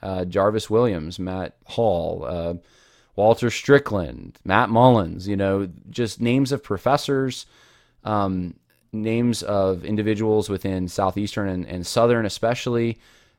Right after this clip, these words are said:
Uh, and I know there's other institutions that have the same problem. You're in, you know, why aren't you naming these names? If you're in the P C A, same thing. Why aren't you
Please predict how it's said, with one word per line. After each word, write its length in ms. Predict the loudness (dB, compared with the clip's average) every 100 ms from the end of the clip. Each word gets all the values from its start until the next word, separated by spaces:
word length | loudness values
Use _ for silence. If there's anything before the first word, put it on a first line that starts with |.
| _
Uh, 140 | -8 -6
and 100 | -2
I 80 |
know 200 | 0 2
there's 180 | 2 4
other 180 | 4 4
institutions 560 | 2 -2 -4 -4 -2 -4
that 80 |
have 220 | -2 -2 -2
the 80 |
same 240 | -4 -6 -6
problem. 560 | -4 0 0 0 -2
You're 160 | -2 -2
in, 160 | -2 -2
you 80 |
know, 100 | -2
why 220 | 0 2 2
aren't 180 | 0
you 80 | -2
naming 280 | -2 0 -2
these 200 | -4 -6
names? 400 | -10 -10 -14 -12
If 120 | -6
you're 140 | -2 0
in 160 | 0
the 60 | -2
P 200 | -2 -4
C 220 | -2 -2
A, 140 | -2 -2
same 420 | -4 -2 0 0
thing. 260 | -2 -2
Why 80 | -2
aren't 240 | -2 -2
you 120 | -6